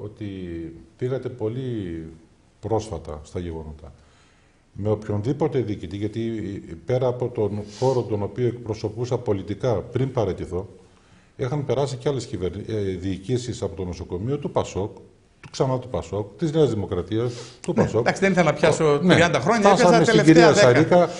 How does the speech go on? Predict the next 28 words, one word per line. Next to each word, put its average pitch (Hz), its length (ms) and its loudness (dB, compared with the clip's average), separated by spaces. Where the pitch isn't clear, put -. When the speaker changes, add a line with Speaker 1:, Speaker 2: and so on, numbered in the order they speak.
Speaker 1:
πήγαμε 180 280 6
στον 156 140 2
κύριο 156 160 6
Στασινόπουλο 170 560 0
και 165 60 -4
ήρθαμε 180 240 0
στον 165 140 -6
κύριο 156 140 0
Χαραλάμπη. 131 500 -2
Το, - 120 -14
σαν 151 340 0
πρόεδρος 160 380 4
του 135 160 -4
Σωματείου 123 400 0
Εργαζομένων 127 720 0
και 131 100 -2
αυτόν 165 300 -2
που 165 120 0
εκπροσωπούσα, 131 720 -4
και 143 120 0
σαν 185 240 2
πρόσωπο, - 480 2
γιατί 120 340 -4
δεν 143 180 0
σημαίνει 175 360 -2
ότι 147 200 -2
όταν 131 280 0
είσαι, 131 260 -4